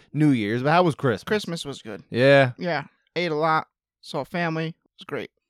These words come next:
Speaker 1: You even had me drop off a, a little present in
Speaker 2: Yes.
Speaker 1: your mailbox.
Speaker 2: Yes, you did. Thank you.
Speaker 1: Mm-hmm.
Speaker 2: Mm-hmm.
Speaker 1: It was, it was just the family Christmas card.
Speaker 2: It was a good Christmas
Speaker 1: I th-,
Speaker 2: card.
Speaker 1: I thought I would see you before Christmas. I never did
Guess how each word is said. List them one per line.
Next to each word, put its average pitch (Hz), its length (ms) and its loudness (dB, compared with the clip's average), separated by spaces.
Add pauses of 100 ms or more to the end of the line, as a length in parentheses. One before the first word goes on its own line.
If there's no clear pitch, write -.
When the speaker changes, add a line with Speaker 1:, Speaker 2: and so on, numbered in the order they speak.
Speaker 1:
You 120 80 -8
even 120 120 -6
had 127 180 2
me 131 120 -2
drop 127 320 4
off 127 240 2
a, 131 280 0
a 127 60 -2
little 131 180 -2
present 139 360 0
in 160 80 2
Speaker 2:
Yes. 127 60 -4
Speaker 1:
your 131 80 -2
mailbox. 135 440 0
Speaker 2:
Yes, 151 240 -4
you 143 80 -10
did. 123 260 -10
Thank 131 240 -6
you. 101 220 -10
Speaker 1:
Mm-hmm. 107 380 -6 (220)
Speaker 2:
Mm-hmm. 160 300 -8 (160)
Speaker 1:
It 113 60 -10
was, 98 180 -12
it 117 100 -8
was 98 120 -8
just 95 160 -10
the 82 60 -14
family 87 280 -12
Christmas - 320 -18
card. - 280 -18 (200)
Speaker 2:
It 160 80 -10
was 156 120 -10
a 170 40 -20
good 139 200 -16
Christmas - 300 -18
Speaker 1:
I 120 40 -4
th-, - 60 -10
Speaker 2:
card. 95 140 -10
Speaker 1:
I 139 120 2
thought 156 240 2
I 151 80 6
would 147 160 0
see 147 140 -6
you 147 120 -2
before 135 280 -6
Christmas. 147 500 -2
I 101 100 -6
never 120 220 -4
did 123 420 -2